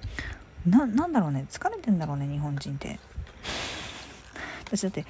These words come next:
普通の炭酸ではパチパチするなっていうか、炭酸だなって感じするもん。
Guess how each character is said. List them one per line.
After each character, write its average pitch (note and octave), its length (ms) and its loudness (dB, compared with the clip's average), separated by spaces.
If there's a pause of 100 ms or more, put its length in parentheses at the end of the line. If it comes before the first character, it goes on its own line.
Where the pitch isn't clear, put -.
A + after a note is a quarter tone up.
(240)
普 - 80 -14
通 - 180 -6
の D#4+ 120 2
炭 C#4+ 220 -2
酸 C4 160 0
で B3+ 120 4
は A3+ 180 4
パ G3 140 0
チ - 80 -6
パ - 80 -6
チ - 100 -8
す - 100 -6
る D3 100 -2
な D3+ 120 -2
っ - 20 -4
て - 80 -8
い - 20 -6
う - 40 -6
か、 - 40 -12
炭 E3+ 180 -4
酸 F#3 140 0
だ F#3+ 80 2
な G3 100 4
っ G3+ 40 4
て - 80 -4
感 - 120 -6
じ - 60 -6
す - 160 -4
る F#3 80 4
も G3 100 4
ん。 - 40 -10